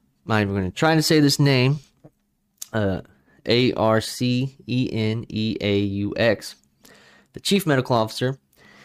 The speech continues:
is the youngest American to go to space. The astronaut described the research that will be conducted while in the cosmos. "I'm so excited about the medical research that we're doing,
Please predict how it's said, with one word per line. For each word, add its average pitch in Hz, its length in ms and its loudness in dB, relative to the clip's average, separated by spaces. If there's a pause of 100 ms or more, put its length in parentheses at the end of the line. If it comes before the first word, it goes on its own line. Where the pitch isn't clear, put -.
(280)
is 139 220 4
the 135 100 4
youngest 170 360 4
American 135 440 0
to 123 60 0
go 117 200 4
to 117 60 0
space. - 500 0 (400)
The 127 160 2
astronaut 131 400 0
described 120 420 0
the 110 100 -2
research 123 540 0
that 110 240 0
will 110 160 0
be 107 180 -4
conducted 113 520 -2
while 104 380 0
in 104 160 -4
the 92 80 -10
cosmos. 127 720 -2 (720)
"I'm 110 200 -2
so 151 180 4
excited 120 380 2
about 107 260 0
the 110 60 -4
medical 117 340 -2
research 113 520 -2
that 107 340 0
we're 107 120 0
doing, 131 480 -2